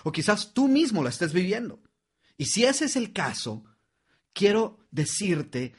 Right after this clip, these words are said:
que no tiene que ser así, que sí es posible triunfar en toda área de nuestra vida,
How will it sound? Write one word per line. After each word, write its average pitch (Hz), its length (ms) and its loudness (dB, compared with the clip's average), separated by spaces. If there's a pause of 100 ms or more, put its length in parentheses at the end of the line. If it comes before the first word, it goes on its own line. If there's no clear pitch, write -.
(220)
que 131 140 -2
no 139 200 -2
tiene 165 280 0
que 123 100 -6
ser 117 180 -6
así, - 380 -8 (220)
que 156 160 2
sí 339 360 0
es 294 180 -2
posible 131 520 -2
triunfar 117 640 -4
en 131 220 -2
toda 147 420 -2
área 139 180 -2
de 117 80 -4
nuestra 117 320 -6
vida, 120 260 -2